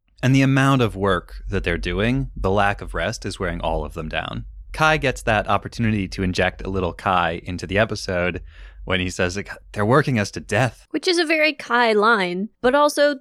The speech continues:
Speaker 2: seems pretty true.
Speaker 1: Yeah, "Fine, I guess I'll go be a hero. I'm going, but <laughs> I resent it."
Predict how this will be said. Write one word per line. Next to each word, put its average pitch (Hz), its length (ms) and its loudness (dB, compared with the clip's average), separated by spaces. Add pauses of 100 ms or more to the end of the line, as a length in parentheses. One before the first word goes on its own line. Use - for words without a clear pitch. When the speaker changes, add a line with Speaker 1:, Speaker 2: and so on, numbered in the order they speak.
Speaker 2:
seems 277 480 -6
pretty 247 300 -2
true. 214 640 -2 (120)
Speaker 1:
Yeah, 127 280 2 (100)
"Fine, 127 340 2
I 98 80 2
guess 110 160 -2
I'll 107 80 2
go 107 220 2
be 110 180 2
a 104 40 2
hero. 90 520 0 (200)
I'm 151 180 0
going, 113 420 0 (580)
but 101 300 0 (240)
<laughs> - 200 -18
I 123 100 0
resent 95 340 -4
it." - 200 -10